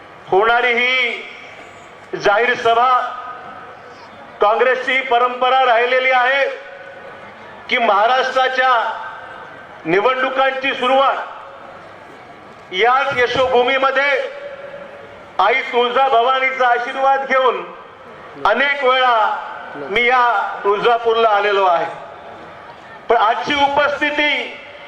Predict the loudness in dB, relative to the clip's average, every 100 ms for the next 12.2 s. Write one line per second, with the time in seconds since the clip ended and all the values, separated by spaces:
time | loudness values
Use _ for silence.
0 | -4 -2 0 0 0 0 0 2 0 0
1 | 2 2 2 2 2 2 0 0 2 2
2 | 2 0 0 -2 0 0 2 2 2 0
3 | 2 2 2 2 2 -2 -8 -10 -6 -6
4 | -4 -4 -2 -2 -2 -2 -4 -4 -4 -4
5 | -6 -6 -4 -6 -8 -8 -10 -12 -14 -14
6 | -16 -6 0 2 2 2 2 2 2 2
7 | 0 0 -2 -6 -14 -18 -18 -20 -8 0
8 | 0 2 2 2 4 0 0 -2 0 2
9 | 2 0 -4 -10 -14 -14 -2 0 4 2
10 | 0 -2 -2 0 2 2 2 2 4 2
11 | 4 2 4 2 2 4 2 2 2 2
12 | 0 -4